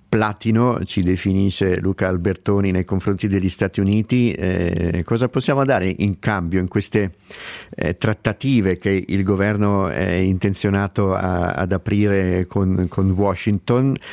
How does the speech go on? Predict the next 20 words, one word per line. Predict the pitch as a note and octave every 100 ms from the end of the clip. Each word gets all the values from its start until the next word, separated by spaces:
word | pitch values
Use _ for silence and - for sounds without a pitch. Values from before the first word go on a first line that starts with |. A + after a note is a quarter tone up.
| - - -
E | - -
qui, | G#2+ A2+ C3+
eh, | - - F2+ F2 F2 E2+ E2 E2 D#2+
diciamo, | D#2+ E2 - F#2 D#2+
tra | E2+ F2+ F#2+
le, | F#2 F#2+
le | A2
possibili | - A2+ - C3+ A#2+ A2+
carte | A#2+ A#2+ A#2
da | G#2+ A2+
giocare | B2 - A2+ B2+
c'è | -
anche | G#2 G#2
quella | G2+ G#2+
del, | G#2 G#2 -
del | A2 G#2
mercato | G#2+ - A#2+ A2+ A#2
agricolo, | A2 A#2 A#2 - B2
che | A#2+ F#2+
appunto | F#2+ A2+ G#2 G2